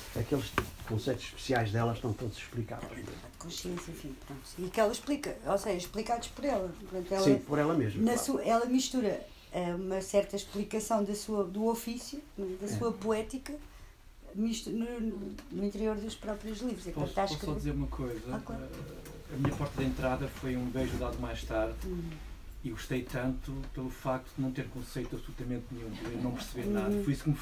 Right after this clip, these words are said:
Speaker 2: Ah, ok.
Speaker 3: fascinou.
Speaker 1: Também não é preciso,
Speaker 2: Sim,
Speaker 1: muitas
Speaker 2: sim,
Speaker 1: vezes
Speaker 2: sim.
Speaker 1: não é
Speaker 3: De
Speaker 1: preciso,
Speaker 3: todo,
Speaker 1: claro.
Speaker 3: de todo eu não
Speaker 2: Sim,
Speaker 3: queria
Speaker 2: sim, sim,
Speaker 3: explicações,
Speaker 2: claro.
Speaker 3: aquilo era tão
Speaker 2: Sim,
Speaker 3: saboroso
Speaker 2: sim,
Speaker 3: que eu,
Speaker 2: sim.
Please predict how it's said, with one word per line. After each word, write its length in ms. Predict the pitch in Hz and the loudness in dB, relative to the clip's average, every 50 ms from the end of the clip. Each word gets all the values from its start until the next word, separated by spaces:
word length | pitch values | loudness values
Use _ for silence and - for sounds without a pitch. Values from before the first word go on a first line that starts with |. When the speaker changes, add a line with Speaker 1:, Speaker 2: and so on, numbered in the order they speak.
| - - | 4 4
Speaker 2:
Ah, 80 | 180 247 | 4 6
ok. 80 | - - | 6 4
Speaker 3:
fascinou. 260 | - - 208 233 123 123 | 2 0 0 0 0 2
Speaker 1:
Também 200 | 120 120 117 117 | 4 4 4 6
não 120 | 120 135 156 | 6 6 6
é 20 | 185 | 6
preciso, 380 | 185 - - - 240 226 196 | 4 2 2 2 4 4 6
Speaker 2:
Sim, 60 | - - | 6 6
Speaker 1:
muitas 160 | 330 349 339 | 8 8 6
Speaker 2:
sim, 80 | 101 92 | 6 6
Speaker 1:
vezes 180 | - 131 139 143 | 6 6 8 10
Speaker 2:
sim. 80 | 147 | 10
Speaker 1:
não 140 | 151 180 - | 10 10 8
é 40 | 175 | 6
Speaker 3:
De 60 | 156 | 4
Speaker 1:
preciso, 220 | 147 202 - 180 180 190 | 4 4 6 6 6 8
Speaker 3:
todo, 140 | 190 190 - | 6 6 6
Speaker 1:
claro. 180 | 127 120 131 127 - | 6 4 4 2 0
Speaker 3:
de 80 | - - | -4 -4
todo 180 | - 147 - 156 | -4 0 4 6
eu 40 | |
não 80 | 156 - | 8 8
Speaker 2:
Sim, 60 | - | 8
Speaker 3:
queria 80 | 165 156 | 8 8
Speaker 2:
sim, 140 | 285 294 277 | 6 6 4
sim, 40 | |
Speaker 3:
explicações, 260 | - - - 127 - - | 6 6 4 4 4 4
Speaker 2:
claro. 180 | - - 110 | 2 0 0
Speaker 3:
aquilo 160 | 117 131 127 131 | 0 2 2 2
era 100 | 127 127 | 2 0
tão 180 | 123 - 135 | 0 -2 -2
Speaker 2:
Sim, 140 | 131 - 156 | 0 0 0
Speaker 3:
saboroso 480 | 127 127 135 143 135 135 135 127 131 - | 0 2 2 4 4 4 2 2 0 -2
Speaker 2:
sim, 60 | - | -2
Speaker 3:
que 60 | - 131 | -2 0
eu, 60 | 131 | 0
Speaker 2:
sim. 100 | 139 139 | 0 -2